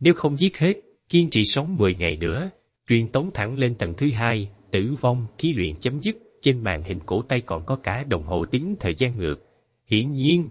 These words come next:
một khi hết số ngày, sẽ được truyền tống đi, như ta nghĩ, La Phong mỉm cười,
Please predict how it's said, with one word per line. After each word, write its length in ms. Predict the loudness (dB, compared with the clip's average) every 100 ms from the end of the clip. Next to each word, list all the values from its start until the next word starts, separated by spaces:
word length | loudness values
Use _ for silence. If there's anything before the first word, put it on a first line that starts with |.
| -4
một 200 | -2 -2
khi 200 | 0 0
hết 120 | 2
số 280 | -2 0 0 0
ngày, 220 | -2 -4 _ _ _
sẽ 220 | -10 0 2
được 180 | 2 0
truyền 180 | 0 0
tống 220 | -2 0
đi, 240 | 0 0 -4 _ _
như 360 | 0 2 2 -2 -2
ta 140 | -2
nghĩ, 280 | -2 -4 -4 -12 _ _
La 160 | -4 -2
Phong 240 | -2 -2 0
mỉm 240 | -2 -4 -2
cười, 320 | -2 -2